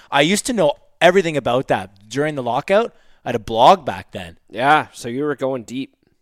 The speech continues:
Speaker 1: I had a blog back then. I'm pretty sure that blog is still accessible.
Speaker 2: Should I Google Coley's Corner?
Speaker 1: Coley's Corner. I'm gonna look it up
Speaker 2: There you
Speaker 1: again.
Speaker 2: go.
Speaker 1: Man, I'm having fun over here on the computer.
Speaker 2: <laughs> So,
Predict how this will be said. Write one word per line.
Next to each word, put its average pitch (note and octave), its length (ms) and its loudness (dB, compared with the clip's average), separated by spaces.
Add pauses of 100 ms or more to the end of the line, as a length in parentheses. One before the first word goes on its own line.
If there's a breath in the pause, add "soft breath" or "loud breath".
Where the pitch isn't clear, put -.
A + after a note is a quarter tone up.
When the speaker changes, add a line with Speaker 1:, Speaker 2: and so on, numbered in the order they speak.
(260)
Speaker 1:
I A2+ 80 -4
had D#3+ 100 4
a G#3 40 0
blog B2+ 320 0
back C#3 180 -2
then. A#2 140 -6
I'm A#2 100 -8
pretty F#3+ 240 0
sure E4 160 -4
that C4 220 0
blog B2+ 260 -2
is B2+ 100 -6
still C3 240 -4
accessible. G#2 680 -10 (240)
Speaker 2:
Should A2+ 220 -14
I G#2 140 -10
Google A2 420 -12
Coley's G2+ 400 -10
Corner? B2 400 -10
Speaker 1:
Coley's C#3+ 360 2
Corner. C3+ 340 0
I'm A#2+ 100 -2
gonna B2 160 -6
look A#2+ 160 -6
it A#2+ 40 -6
up A#2+ 120 -6
Speaker 2:
There A2 120 -12
you A#2 60 -6
Speaker 1:
again. A#2 140 -6
Speaker 2:
go. A2+ 220 -10
Speaker 1:
Man, D#3 200 2
I'm F#3 140 4
having D4 240 0
fun D3+ 220 2
over F#3+ 140 0
here D3 120 4
on B2+ 100 -2
the A#2 60 -10
computer. A#2 600 -4
Speaker 2:
<laughs> C#3+ 540 -10 (540 loud breath)
So, G3 360 6